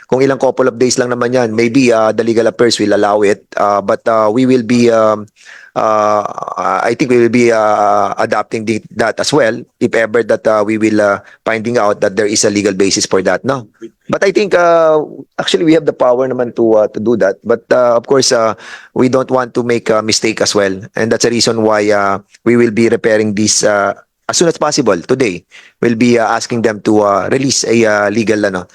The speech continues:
uh, legal stand on this. Is that fair enough?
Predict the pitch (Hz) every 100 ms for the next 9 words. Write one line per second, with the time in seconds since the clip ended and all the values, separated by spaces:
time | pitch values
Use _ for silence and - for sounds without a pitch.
0 | - - - - 107 104 101 101 98 98
1 | 98 92 90 87 90 117 120 117 - 110
2 | 95 - 101 92 87 - - _ _ _
3 | _ _ _ _ - _ - 170 160 165
4 | 160 160 131